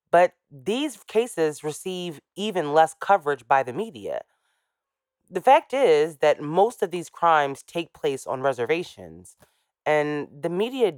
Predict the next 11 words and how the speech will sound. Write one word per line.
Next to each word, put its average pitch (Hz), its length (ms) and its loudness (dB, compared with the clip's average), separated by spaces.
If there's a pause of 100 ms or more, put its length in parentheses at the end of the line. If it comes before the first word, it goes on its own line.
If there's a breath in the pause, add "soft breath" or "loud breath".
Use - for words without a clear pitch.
(160)
doesn't 151 360 2
pay 151 120 -4
much 123 240 -4
attention 123 540 -8
to - 140 -18
what's 127 180 -4
going 120 260 -4
on 113 200 -2
there. 110 400 -8 (1700 soft breath)
These 294 280 -2
reservations 208 640 2